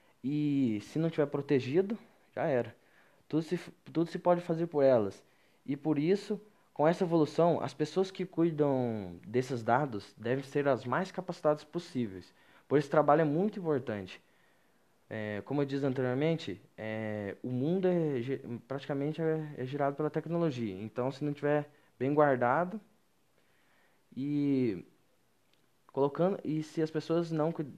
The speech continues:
tiverem qualificadas, elas vão colocar muitos dados que podem ser importantes em risco,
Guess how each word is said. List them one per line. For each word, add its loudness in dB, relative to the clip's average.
tiverem 0
qualificadas, 0
elas -4
vão 0
colocar -2
muitos -2
dados 4
que -12
podem -2
ser -2
importantes -2
em 0
risco, -4